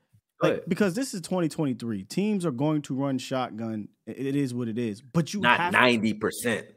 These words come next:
Speaker 2: Well, you have to be, you have to be creative. You, you can't go, go, go watch how, and, and I'm gonna bring you back here.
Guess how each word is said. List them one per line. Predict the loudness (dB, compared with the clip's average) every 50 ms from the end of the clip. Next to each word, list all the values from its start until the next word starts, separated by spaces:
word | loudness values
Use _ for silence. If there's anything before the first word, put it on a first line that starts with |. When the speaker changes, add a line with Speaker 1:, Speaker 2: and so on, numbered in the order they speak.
| _ _ _
Speaker 2:
Well, | 0 2
you | 2 0
have | 0 -2 -2 -4 -2
to | -4 -4
be, | -2 0 0 0 0 0 -2 -2 -6 -8 -14 _ _ _ _ _ _ _ _
you | -2 -2
have | 0 0 -2 -2 -2
to | -4 -2
be | 0 -2 -2
creative. | 0 0 0 2 2 0 0 -2 -4 -6 -8 _ _ _ _ _ _ _ _ _
You, | 0 0 2
you | 2 0 0
can't | 0 -2 -2 -2 -2 _
go, | 0 0 2
go, | 2 0 0 0
go | -2 -2 0 0 0
watch | 0 -2 -2 -4 -4 -6 -4
how, | -2 -2 0 0 0 -2 -2 -4 -6
and, | -6 -4 -2 -4 -4 -2
and | -2 -2 0 0
I'm | 0
gonna | 0
bring | 0 0 0 0
you | 0 -2
back | -2 -4 -4 -4
here. | -6 -8 -8 -10